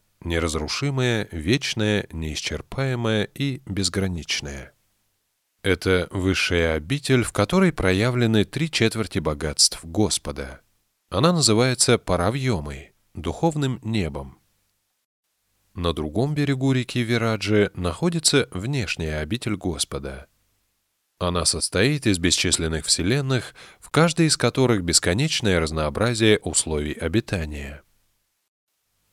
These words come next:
Царство внешней энергии называется Девидхамой, и населяют его обусловленные души.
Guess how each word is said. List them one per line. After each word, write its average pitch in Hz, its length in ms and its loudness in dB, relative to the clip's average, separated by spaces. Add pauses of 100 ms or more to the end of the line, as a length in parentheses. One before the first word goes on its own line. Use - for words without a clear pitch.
Царство 87 580 4
внешней 90 500 0
энергии 123 460 2
называется 135 640 4
Девидхамой, 78 960 -2 (320)
и 85 60 -8
населяют 110 600 0
его 135 540 6
обусловленные 82 880 -2
души. 80 520 -6